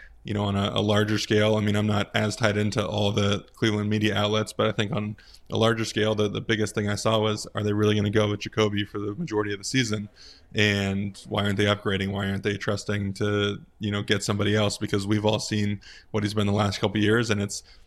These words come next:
a guy that in that offense can do enough things to win you a game when the O-line takes over, when the running backs take over, when the defense is doing what they do and Miles is taking over. But I don't think he's gonna, a guy that's gonna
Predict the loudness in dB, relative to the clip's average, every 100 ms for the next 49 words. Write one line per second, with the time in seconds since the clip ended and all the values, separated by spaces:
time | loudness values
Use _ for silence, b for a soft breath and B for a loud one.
0 | _ -2 2 4 4 0 0 0 2 0
1 | -2 0 -2 -4 -4 -4 -2 0 0 0
2 | -2 -2 -2 -2 -4 -4 -4 -6 -10 -10
3 | -8 -8 -4 -4 -4 -4 -2 -2 -2 -2
4 | -4 -2 -4 -2 -2 -2 0 2 2 0
5 | -4 -2 -4 -2 -4 -6 -6 -8 -8 -8
6 | -4 -6 -4 -12 B B -4 0 4 4
7 | 2 2 2 2 2 2 2 0 0 -2
8 | -2 -2 0 -2 2 0 0 B B B
9 | 2 2 2 -2 -2 -2 -4 -4 -6 -4
10 | -4 -2 -2 -2 -2 -4 -2